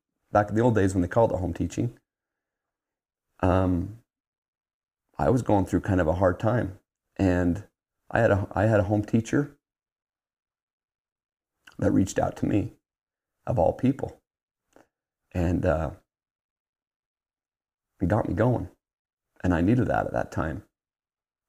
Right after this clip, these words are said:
Not that I was doing anything wrong, but I ju-, I needed a boost. I needed, I just,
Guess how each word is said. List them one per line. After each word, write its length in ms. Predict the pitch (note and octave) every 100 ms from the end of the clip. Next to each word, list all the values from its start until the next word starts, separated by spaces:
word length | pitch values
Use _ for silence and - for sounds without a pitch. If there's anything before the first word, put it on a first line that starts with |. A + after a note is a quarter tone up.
| _
Not 140 | A2 G#2
that 80 | G#2+
I 100 | G2
was 140 | F#2+
doing 180 | A#2 G#2
anything 360 | F#2+ F#2+ - G2
wrong, 500 | E2+ F#2 D3+ E3+ - _ _ _ _
but 300 | F2+ E2 - -
I 120 | F#2
ju-, 180 | F2+ -
I 60 | G2
needed 220 | G2+ F2+
a 60 |
boost. 520 | F#2 G2+ G#2+ - - - _ _ -
I 40 |
needed, 320 | F2+ F#2 E2+ -
I 100 | E2+
just, 280 | F2+ -